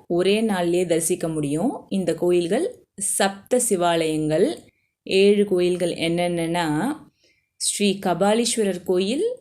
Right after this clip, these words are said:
ஸ்ரீ காரணீஸ்வரர் கோயில், ஸ்ரீ மல்லீஸ்வரர் கோயில், ஸ்ரீ வாலீஸ்வரர் கோயில், ஸ்ரீ தீர்த்தபாலீஸ்வரர் கோயில்,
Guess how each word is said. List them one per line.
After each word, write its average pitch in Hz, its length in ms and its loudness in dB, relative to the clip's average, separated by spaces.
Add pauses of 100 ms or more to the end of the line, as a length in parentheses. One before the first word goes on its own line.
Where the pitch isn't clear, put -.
ஸ்ரீ 190 460 -4
காரணீஸ்வரர் 196 800 0
கோயில், 233 520 -2 (140)
ஸ்ரீ - 340 -2
மல்லீஸ்வரர் 190 880 0
கோயில், 190 640 -2 (360)
ஸ்ரீ 202 300 0
வாலீஸ்வரர் 190 840 0
கோயில், 190 640 -2
ஸ்ரீ 180 520 -6
தீர்த்தபாலீஸ்வரர் 196 1040 -2
கோயில், 180 500 -2